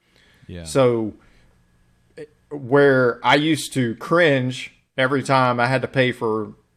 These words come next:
Speaker 2: my life insurance premiums in the past, now I get really excited about that because I know that what it's creating for me now and what it's gonna create for me in the future.
Speaker 1: Yeah.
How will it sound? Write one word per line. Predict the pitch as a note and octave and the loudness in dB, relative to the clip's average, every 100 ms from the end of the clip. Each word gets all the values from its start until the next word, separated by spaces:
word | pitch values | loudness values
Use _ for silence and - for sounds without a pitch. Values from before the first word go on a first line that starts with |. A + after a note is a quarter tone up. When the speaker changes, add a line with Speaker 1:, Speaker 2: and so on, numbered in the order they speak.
| _ | _
Speaker 2:
my | B2 A2 | -4 -2
life | G#2 B2 G3 | 0 2 0
insurance | A#2 A#2+ G#2+ | -2 -8 -10
premiums | - A2+ G2+ G2+ A2 - _ | -6 -8 -6 -10 -12 -18 _
in | A2+ | -8
the | G2+ | -4
past, | D3 F3 G2+ - - _ _ _ _ _ | -2 0 -2 -6 -16 _ _ _ _ _
now | B2+ E3+ | 2 4
I | D3 D3+ | 6 4
get | D3 | 2
really | A#2 C#3+ B2+ | 2 0 0
excited | A2 - - C#3 E3 A#2+ | -4 -4 0 2 0 -2
about | G#2+ G#2 - | -2 -4 -2
that | A2+ A2+ | -4 -4
because | A2+ B2 A2+ A2 G#2 - _ _ _ | -8 -4 -2 -4 -6 -18 _ _ _
I | A#2+ | 0
know | C#3 C#3 C3 A#2 | 4 4 4 -2
that | G#2+ A#2+ A2 - _ | -2 0 0 -4 _
what | - A2 B2+ | -12 0 0
it's | A#2 | 0
creating | - B2+ B2+ B2+ | -8 -4 -4 -4
for | A2 B2 | -4 -4
me | A2+ | -4
now | A2+ B2+ C#3 B2+ | -2 0 2 0
and | A2+ | -4
what | A2 | -6
it's | A2 - | -6 -8
gonna | A#2 | -10
create | G#2 A2 A2 G#2 | -10 -8 -8 -8
for | A2 | -10
me | G#2 | -12
in | G2 | -12
the | F2 | -12
future. | A2+ G#2 - - _ _ _ _ _ _ _ _ _ _ | -12 -12 -14 -20 _ _ _ _ _ _ _ _ _ _
Speaker 1:
Yeah. | G#2 F#2 | -16 -16